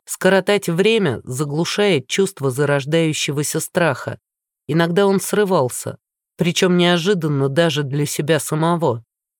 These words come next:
Страдали слуги, страдали друзья. И даже Джеймс Гаррингтон, его закадычный приятель, поддерживавший Генри во всём, сейчас поглядывал на своего друга косо,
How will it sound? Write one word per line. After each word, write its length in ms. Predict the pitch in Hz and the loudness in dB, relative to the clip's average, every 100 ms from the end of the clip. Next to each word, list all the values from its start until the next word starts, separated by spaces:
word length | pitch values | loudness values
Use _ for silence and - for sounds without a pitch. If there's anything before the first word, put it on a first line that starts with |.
| - | -18
Страдали 540 | - 185 185 226 190 | -2 0 2 2 0
слуги, 440 | 120 - 175 160 139 | -2 -2 0 0 -4
страдали 600 | - 147 156 170 196 147 | -4 0 2 2 0 0
друзья. 640 | 127 139 131 156 160 143 _ _ _ - | 0 0 0 0 0 -2 _ _ _ -4
И 60 | 160 | 2
даже 320 | 190 185 175 | 2 2 0
Джеймс 480 | 139 180 196 160 143 | 2 2 4 2 0
Гаррингтон, 760 | 175 226 156 123 - 120 107 - | 0 2 2 -2 -4 -6 -6 -8
его 280 | 139 156 156 | -4 0 2
закадычный 680 | 143 139 165 160 151 - 151 | 0 0 0 0 -2 -2 -2
приятель, 640 | 135 - 175 196 190 123 113 | -2 0 2 2 0 -4 -2
поддерживавший 1000 | 139 139 139 151 123 127 123 - - | 0 0 0 0 0 -2 -4 -6 -6
Генри 420 | 131 151 143 131 135 | -2 0 2 2 2
во 180 | 139 | 0
всём, 420 | 143 - 156 113 - _ - | -2 -2 -2 -2 -6 _ -10
сейчас 380 | - - 233 | -4 0 0
поглядывал 680 | - 143 139 170 165 139 139 | 2 0 4 2 2 2 2
на 120 | 135 | 2
своего 460 | 131 143 139 135 160 | 0 0 0 2 0
друга 400 | 127 147 143 135 | 0 -2 0 -4
косо, 560 | - 160 135 - 107 | -2 -2 0 -2 -10